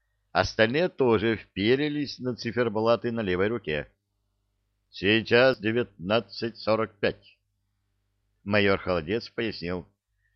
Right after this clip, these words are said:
Большая стрелка до восьми не дошла, три пятиминутных деления. «Чего?» — не уловил сопровождающий генерала капитан.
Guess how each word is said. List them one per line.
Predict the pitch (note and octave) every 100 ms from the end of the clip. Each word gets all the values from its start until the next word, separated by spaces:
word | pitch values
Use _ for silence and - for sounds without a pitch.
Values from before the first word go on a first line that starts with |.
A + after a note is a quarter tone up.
| _ _
Большая | G2+ A#2 G2+ A#2 G2 E2+
стрелка | - - G#2+ E3 F#3+ E3
до | C3+
восьми | A2+ G2+ G#2+ B2
не | G#2
дошла, | F2 F#2+ A2+ D#3+ D#3 _
три | - G2+ D3+
пятиминутных | E3 A#2 G2+ F#2+ F2 F2+ G2+ A2+ F#2
деления. | G2+ F#2+ F2+ F2 E2+ D#2+ _ _ _ _ _ _ _ _ _ _
«Чего?» — | - D#3+ D#3 D#3 D3+ D#3 D3 _ _ _ _ _ _ _
не | F#2+ G#2
уловил | A2 G#2+ G#2 A2 G2+
сопровождающий | G2+ F2+ F#2+ F#2+ D#2 D2 F#2+ F#2 - F#2
генерала | D#2+ E2+ E2 G2 G#2+
капитан. | - G2+ G2 F2+ E2